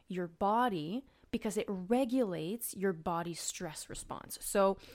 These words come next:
let's keep in mind there's different kinds of stress. There's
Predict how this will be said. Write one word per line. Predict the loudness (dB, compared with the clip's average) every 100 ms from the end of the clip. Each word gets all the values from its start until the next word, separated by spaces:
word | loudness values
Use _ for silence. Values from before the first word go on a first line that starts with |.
| -20 -2
let's | -2 2
keep | 2 4
in | 4
mind | 4 2
there's | 0 -2
different | -4 -4 -8
kinds | -6 -6 -4
of | -6
stress. | -6 -4 -2 -2 0
There's | 0 0 -2